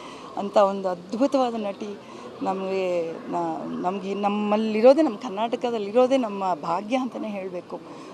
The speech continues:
ಪಂಚಭಾಷಾ ತಾರೆ, ಎಲ್ಲ ಕಡೆನೂ ಹೆಸರು ಮಾಡಿದರು, ಎಲ್ಲ ಕಡೆನೂ. ಅಷ್ಟೇ, ಒಂದು ಹೀರೋಯಿನ್ ಇನ್ನೂರು ಸಿನಿಮಾ ಮಾಡೋದು ತಮಾಷೆ ಅಲ್ಲ. ಅಂಥ ದೊಡ್ಡ ನಟಿ ಇವತ್ತು ನಮ್ಮ ಜೊತೆಗಿಲ್ಲ.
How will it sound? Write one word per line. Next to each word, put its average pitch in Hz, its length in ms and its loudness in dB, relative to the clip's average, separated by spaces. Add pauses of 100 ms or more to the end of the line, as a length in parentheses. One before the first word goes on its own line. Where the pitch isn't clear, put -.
(120)
ಪಂಚಭಾಷಾ 190 600 -4
ತಾರೆ, 202 400 0
ಎಲ್ಲ 185 400 -4 (260)
ಕಡೆನೂ 269 320 4
ಹೆಸರು 208 320 -4
ಮಾಡಿದರು, 170 520 -6
ಎಲ್ಲ - 160 -8 (160)
ಕಡೆನೂ. 202 240 -4 (360)
ಅಷ್ಟೇ, 208 300 -2
ಒಂದು 180 280 2
ಹೀರೋಯಿನ್ 240 520 4
ಇನ್ನೂರು 233 340 4
ಸಿನಿಮಾ 233 300 2
ಮಾಡೋದು 196 340 0
ತಮಾಷೆ 214 520 -4
ಅಲ್ಲ. 175 140 -4 (600)
ಅಂಥ 294 420 -4 (200)
ದೊಡ್ಡ 240 240 4 (520)
ನಟಿ 196 380 -2 (400)
ಇವತ್ತು 190 580 0
ನಮ್ಮ 190 240 -6
ಜೊತೆಗಿಲ್ಲ. 202 580 -2